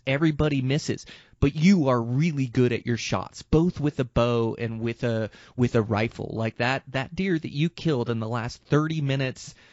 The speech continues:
Speaker 2: uh, of shooting, like, like, it would have been really easy for you to airball that. Like, it's not a gimme with a rifle either. You have to spend time with that weapon. You have to know it inside and out,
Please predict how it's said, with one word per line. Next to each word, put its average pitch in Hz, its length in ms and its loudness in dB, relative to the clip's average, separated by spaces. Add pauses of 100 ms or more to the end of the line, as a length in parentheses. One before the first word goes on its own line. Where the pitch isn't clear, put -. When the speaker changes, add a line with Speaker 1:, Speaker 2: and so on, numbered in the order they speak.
(160)
Speaker 2:
uh, 120 200 -2
of 120 140 -2
shooting, 151 340 0
like, 110 160 -6
like, 120 260 -8
it - 160 -4
would 175 160 -4
have 185 80 -6
been 180 220 -4
really 151 300 -2
easy 151 380 -4
for 143 160 -6
you 143 180 0
to 147 120 0
airball 127 440 -4
that. 113 180 -6
Like, 139 160 0
it's 180 180 0
not 202 240 -2
a 196 60 -2
gimme 165 400 2
with 120 240 -2
a 123 80 0
rifle 117 560 -4
either. 139 360 -8
You 160 260 0
have 185 160 -6
to 170 100 -2
spend 123 380 -6
time 139 380 -2
with 123 160 0
that 104 220 -4
weapon. 113 400 -6
You 120 120 0
have 151 160 -4
to 143 60 0
know 131 300 2
it 127 140 -2
inside 127 500 -2
and 110 100 -6
out, 113 300 -4